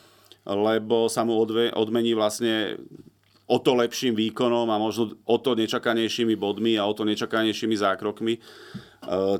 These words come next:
čo sa potvrdilo napríklad aj teraz so Žironou, ale aj v ďalších zápasoch. A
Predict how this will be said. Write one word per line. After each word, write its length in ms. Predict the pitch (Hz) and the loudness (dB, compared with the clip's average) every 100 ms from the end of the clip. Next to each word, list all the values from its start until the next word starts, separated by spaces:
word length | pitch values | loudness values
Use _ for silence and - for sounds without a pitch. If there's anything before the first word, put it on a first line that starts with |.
| - | -4
čo 120 | - 110 | -6 -4
sa 80 | 110 | 0
potvrdilo 400 | 117 113 113 107 | 0 0 2 2
napríklad 400 | 104 104 110 101 | 0 0 0 0
aj 80 | |
teraz 160 | 110 98 | 0 0
so 80 | 101 | 0
Žironou, 400 | 113 110 110 107 | 0 0 2 2
ale 160 | 104 | 2
aj 20 | 101 | 0
v 80 | 98 | -2
ďalších 220 | 104 104 | -2 0
zápasoch. 560 | 107 98 117 131 127 - _ _ - _ _ _ | 0 2 -2 0 -4 -6 _ _ -20 _ _ _
A 140 | 92 | 2